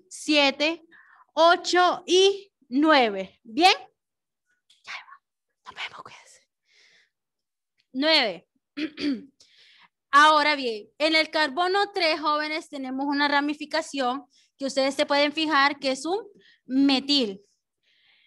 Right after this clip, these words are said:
En el carbono seis, si ustedes se pueden fijar, tenemos otra ramificación que es el etil.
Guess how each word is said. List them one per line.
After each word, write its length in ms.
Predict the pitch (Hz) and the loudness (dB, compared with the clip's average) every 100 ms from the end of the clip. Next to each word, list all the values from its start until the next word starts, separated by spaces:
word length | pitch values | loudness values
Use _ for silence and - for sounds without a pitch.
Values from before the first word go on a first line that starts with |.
| _ | _
En 200 | 277 302 | 0 4
el 160 | 311 294 | 2 2
carbono 580 | 302 269 320 330 381 415 | 0 2 2 2 2 0
seis, 500 | 392 339 311 381 - | 0 0 0 -4 -10
si 60 | |
ustedes 300 | 277 277 277 | -8 -6 -4
se 100 | 294 | -6
pueden 280 | - 294 302 | -4 -4 -4
fijar, 440 | 320 277 285 277 | -4 -2 0 0
tenemos 420 | 277 254 247 262 277 | -2 -8 -8 -8 -8
otra 180 | 285 | -4
ramificación 1000 | 277 285 294 311 320 320 - 277 247 269 | 0 0 -2 -6 -4 -4 -4 -6 -6 -10
que 220 | - 240 240 | -4 0 0
es 140 | - | 2
el 160 | 302 440 - _ _ _ _ - | 2 2 -2 _ _ _ _ 4
etil. 720 | 254 247 330 359 370 403 | 4 4 2 2 2 -4